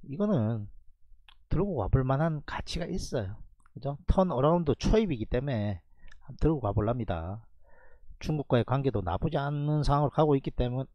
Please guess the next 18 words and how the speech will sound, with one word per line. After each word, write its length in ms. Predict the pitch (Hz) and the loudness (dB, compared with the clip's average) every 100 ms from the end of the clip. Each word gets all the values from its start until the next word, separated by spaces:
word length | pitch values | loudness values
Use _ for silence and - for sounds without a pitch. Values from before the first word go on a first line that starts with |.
| - | -4
때문에 600 | 131 143 131 107 120 101 - - - _ - 104 | -2 0 0 0 -2 -4 -10 -20 -20 _ -12 -2
여기 580 | 113 143 156 151 151 143 | 2 4 2 0 0 0
저항권만 560 | - 107 120 156 135 107 | 0 0 0 0 0 2
잘 160 | - 104 | 0 4
돌파해내면, 720 | 135 - 147 113 117 139 117 - - - | 4 6 4 2 0 -2 -4 -8 -20 -10
그죠? 240 | 143 165 - - - - - - - _ _ _ _ _ | -6 -6 -8 -20 -18 -20 -20 -20 -20 _ _ _ _ _
<clears throat> 340 | - 208 - _ _ _ _ - - - - - - - - - - _ _ _ - | -18 -16 -18 _ _ _ _ -20 -20 -20 -20 -20 -20 -20 -18 -20 -20 _ _ _ -6
들고 180 | - 139 | -2 0
와볼 220 | 110 113 | 2 0
만하다. 480 | 120 113 151 98 - - - - - - - - - - - - - - _ - - _ - | 0 0 0 0 -2 -12 -16 -18 -18 -16 -16 -18 -20 -20 -20 -20 -20 -20 _ -20 -20 _ -10
제이아이피도 560 | 127 120 156 - 135 | -4 0 0 0 -2
이 160 | 113 113 - | -4 -6 -4
다 140 | - | -2
받쳐놨잖아. 680 | 117 - 170 131 - 95 90 - | -2 0 -2 -4 -6 -10 -12 -18
그죠? 140 | - 101 | -18 -12
하나 220 | 117 117 | -8 -8
딱 200 | - - | -10 -6
빼고 420 | 120 113 90 107 | -6 -4 -10 -12